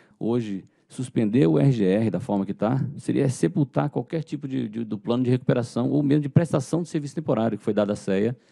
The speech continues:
para o serviço de, de, de distribuição de energia elétrica na, naquele estado. Então, hoje a suspensão, ela vai sim prejudicar e muito a cea. Então, rogamos aí pra que realmente não seja levado em consideração,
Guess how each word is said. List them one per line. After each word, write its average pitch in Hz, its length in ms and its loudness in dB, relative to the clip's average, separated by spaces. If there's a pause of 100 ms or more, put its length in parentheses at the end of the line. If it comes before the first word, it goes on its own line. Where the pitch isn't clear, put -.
(380)
para 120 160 4
o - 20 -4
serviço 117 400 -2
de, 117 80 -10
de, 110 320 -2
de 107 160 0
distribuição - 420 -2
de 110 80 -2
energia 113 260 2
elétrica 101 300 0
na, 113 80 -2
naquele 117 300 -2
estado. 90 400 -2 (380)
Então, 113 160 -6
hoje 117 180 -2
a 135 60 -2
suspensão, - 500 -4
ela 127 140 0
vai 123 260 2
sim 120 340 0 (480)
prejudicar 113 460 0
e 131 40 2
muito 123 640 2 (140)
a - 120 -10
cea. 80 400 -8
Então, 82 220 -10
rogamos 104 380 -6
aí 98 160 2
pra 101 160 -4
que - 60 -16
realmente 101 340 -4
não 113 80 -4
seja 110 140 -6
levado 104 180 -2
em 104 60 -10
consideração, 101 520 -4